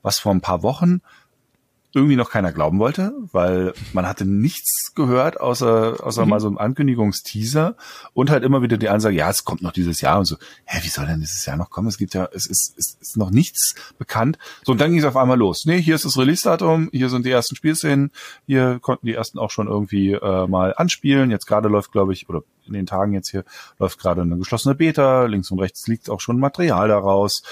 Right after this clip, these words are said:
Speaker 1: Ähm, ja, und jetzt steht dieses Spiel kurz vor der Tür, nach sehr, sehr
Speaker 2: Ja.
Speaker 1: schwierigen Jahren, ähm, beim, beim Entwicklerstudio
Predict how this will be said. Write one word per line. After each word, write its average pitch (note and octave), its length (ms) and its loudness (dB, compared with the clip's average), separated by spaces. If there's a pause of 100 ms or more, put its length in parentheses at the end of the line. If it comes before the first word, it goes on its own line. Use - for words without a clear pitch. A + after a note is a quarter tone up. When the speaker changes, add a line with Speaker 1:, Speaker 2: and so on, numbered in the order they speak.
(280)
Speaker 1:
Ähm, G2 640 2 (1400)
ja, G2+ 400 0 (800)
und C3 140 2
jetzt - 260 -2
steht - 220 0
dieses B2 200 0
Spiel A#3 240 -2
kurz - 240 -2
vor G#2 80 -6
der G2 120 -2
Tür, C3+ 380 -2 (440)
nach G#2+ 200 0
sehr, A#2 160 2
sehr A#2 140 2
Speaker 2:
Ja. C#3 180 2
Speaker 1:
schwierigen C#3+ 340 4
Jahren, G#2 540 2
ähm, A#2 540 0 (880)
beim, G2+ 340 2
beim F#2+ 220 2
Entwicklerstudio B2 800 -2